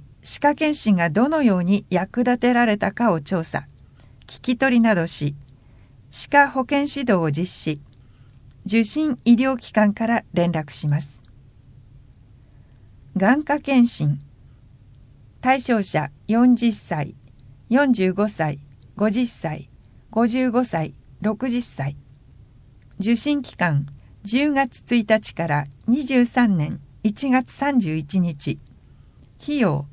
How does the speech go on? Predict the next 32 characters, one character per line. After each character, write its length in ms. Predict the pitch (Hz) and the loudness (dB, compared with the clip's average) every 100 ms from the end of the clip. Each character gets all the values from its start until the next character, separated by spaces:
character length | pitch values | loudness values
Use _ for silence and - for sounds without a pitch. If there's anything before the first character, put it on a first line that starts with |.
| - - - - - - - | -20 -20 -20 -20 -20 -20 -6
三 280 | 254 277 | 0 2
百 320 | 254 240 - 175 | 2 0 0 -2
円。 220 | 139 143 - - - - - - | 0 -2 -8 -20 -20 -20 -20 -4
問 280 | 214 262 294 | 2 4 2
診、 440 | - 240 220 202 - - - - - | 0 2 4 2 -4 -20 -20 -18 -4
眼 300 | 208 247 277 | 4 4 4
圧 200 | 254 - | 0 -2
測 240 | 214 214 | -4 -4
定、 340 | - 170 151 - - - - | -4 -4 -4 -6 -16 -20 -6
眼 280 | 190 233 254 | 2 6 6
底 260 | 233 226 214 | 4 0 2
検 240 | 208 180 | 0 -2
査、 280 | - 151 143 - - - - - - - | -4 -8 -8 -12 -20 -20 -20 -20 -20 -20
細 260 | - 254 285 | -4 0 2
撃 300 | 277 247 - | 0 -4 -2
頭 220 | 214 202 | 0 2
顕 260 | - 240 233 | 4 6 6
微 140 | 220 | 4
鏡 200 | 208 196 | 0 0
検 260 | 196 170 - | 0 -4 -4
査。 240 | 139 139 - - - - - - - - - - - - - - - - | -8 -8 -12 -20 -20 -20 -20 -20 -20 -20 -20 -20 -20 -20 -20 -20 -20 -6
以 140 | 226 226 | 0 2
上 200 | 214 170 | 2 0
で 140 | 143 | -4
す。 260 | - - - - - - - - - - - - - - - - - - - - - - - | -6 -14 -20 -20 -20 -20 -20 -20 -20 -20 -20 -20 -20 -20 -20 -20 -20 -20 -20 -20 -20 -18 -8
女 220 | 190 226 | -2 0
性 260 | 214 320 320 | 2 0 2
特 320 | 311 294 294 | 0 -2 -4
有 180 | 277 269 | -2 2
の 140 | 247 | 2
が 200 | 220 214 | 2 0
ん、 160 | 143 | -2